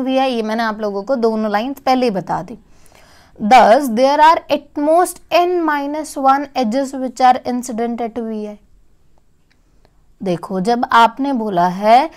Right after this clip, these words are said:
कि सेल्फ लूप कोई हो नहीं सकता, पैरेलल एजेस कोई हो नहीं सकती,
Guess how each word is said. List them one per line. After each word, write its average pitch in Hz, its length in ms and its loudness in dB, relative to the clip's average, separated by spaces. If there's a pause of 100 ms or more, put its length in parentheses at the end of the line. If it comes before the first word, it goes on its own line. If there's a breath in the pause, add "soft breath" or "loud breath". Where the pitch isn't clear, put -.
(180 soft breath)
कि 311 140 -2
सेल्फ 311 480 0
लूप 339 280 0
कोई 330 200 2
हो 233 220 -4
नहीं 185 180 -2
सकता, 208 480 0
पैरेलल 254 800 2
एजेस 277 300 -2
कोई 311 240 -2
हो 254 280 -2
नहीं 208 160 -2
सकती, 233 500 -6